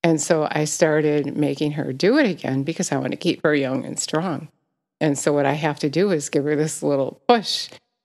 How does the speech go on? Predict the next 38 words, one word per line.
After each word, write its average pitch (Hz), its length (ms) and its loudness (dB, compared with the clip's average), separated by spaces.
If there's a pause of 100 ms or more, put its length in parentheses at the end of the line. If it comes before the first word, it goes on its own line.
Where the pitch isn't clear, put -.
(120)
And 160 140 4
one 156 140 2
day 151 200 6
as 151 280 0
I 143 120 0
was 135 180 -4
giving 143 280 0
her 131 140 -4
this - 200 -10
push - 360 0
to - 100 -4
go - 140 -8
up - 200 -8
that - 240 -8
step, - 380 -2 (520)
he 175 80 2
said 175 280 2
that - 200 -4
to - 120 -4
me. 165 240 -2 (640)
He 180 60 2
said, - 340 0
"That's 170 240 -4
what 175 60 0
I'm 156 160 2
doing 143 260 -4
to - 160 -8
you. 156 120 -4 (300)
I'm 147 140 -2
pushing 202 420 0
you. 175 260 0 (560)
It's - 180 0
uncomfortable, 165 880 0 (260)
but 147 100 0
it's 139 200 -2
good - 220 2
for - 180 -2
you. 143 280 -2